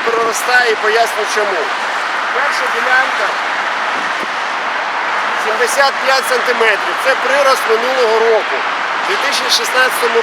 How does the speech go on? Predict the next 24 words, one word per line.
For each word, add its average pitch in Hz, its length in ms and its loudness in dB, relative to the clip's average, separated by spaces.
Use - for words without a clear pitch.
році 262 220 0
було 254 320 4
багато 226 360 4
дощів 247 360 0
у - 20 -2
квітні-травні, 214 840 0
а - 20 2
тому 240 220 2
ця 247 120 6
ділянка 233 500 4
виросла 233 380 4
якнайбільше 220 600 2
на 208 100 2
сімдесят 202 480 2
п'ять 226 200 2
сантиметрів. 208 720 0
Далі 262 340 4
ми 247 260 2
подивимося, 247 600 2
що 254 100 0
виросло 247 380 4
у 240 40 4
дві 214 160 -2
тисячі 240 360 0